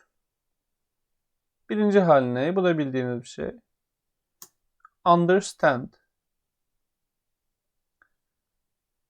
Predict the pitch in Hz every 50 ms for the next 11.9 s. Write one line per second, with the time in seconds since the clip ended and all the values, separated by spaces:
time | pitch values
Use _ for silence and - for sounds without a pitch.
0 | _ _ _ _ _ _ _ _ _ _ _ - 254 247 240 220 185 156 135 131
1 | 131 143 160 165 - - - 196 190 185 170 165 139 127 131 - - - - -
2 | - _ _ _ _ _ _ _ _ _ _ _ _ _ _ _ _ _ _ _
3 | _ - 233 226 226 220 214 220 220 214 208 196 185 165 147 139 135 123 127 123
4 | 127 143 175 226 233 233 _ _ _ _ _ _ _ _ _ _ _ _ _ _
5 | _ _ _ _ _ _ _ _ _ _ _ _ _ _ _ _ _ - - 185
6 | 185 190 202 226 269 - _ _ _ _ _ _ _ _ _ _ _ _ _ _
7 | _ _ _ _ _ _ _ _ _ _ _ _ _ - - 143 123 - - -
8 | - - - _ _ _ _ _ _ _ _ _ _ _ _ _ _ - 208 104
9 | - 139 143 _ _ _ _ _ _ _ _ _ _ _ _ _ _ _ _ _
10 | _ _ _ _ _ _ _ _ _ _ _ _ _ _ _ _ _ _ _ _
11 | _ _ _ _ _ _ _ _ _ - 151 160 185 185 151 127 - -